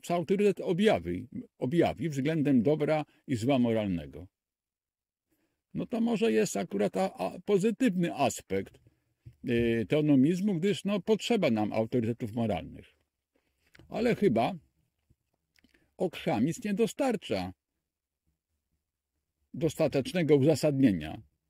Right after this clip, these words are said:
dlaczego mamy słuchać takiego czy innego autorytetu, gdyż ów autorytet, no, jest wolontarystyczny, by nie powiedzieć kapryśny. Dziś kradnij, jutro nie kradnij.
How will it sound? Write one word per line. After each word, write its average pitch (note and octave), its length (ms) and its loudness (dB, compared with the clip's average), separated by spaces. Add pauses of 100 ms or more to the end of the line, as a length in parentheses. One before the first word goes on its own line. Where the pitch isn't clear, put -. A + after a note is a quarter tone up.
(180)
dlaczego C3 440 0
mamy C3 280 4
słuchać A#2+ 540 -4 (300)
takiego C3 440 0
czy - 140 -4
innego C3 260 4
autorytetu, A#2 800 -2 (360)
gdyż C3+ 520 0
ów E3+ 200 -8 (100)
autorytet, E3 800 0 (360)
no, - 80 -4
jest D#3 140 -2
wolontarystyczny, G#3 920 -2
by F#2 120 -2
nie C3 120 2
powiedzieć D3 240 -2
kapryśny. B2 720 -2
Dziś F#3 240 -6
kradnij, G#2 560 -2 (220)
jutro A3 280 0
nie A3+ 140 2
kradnij. A#2+ 540 -4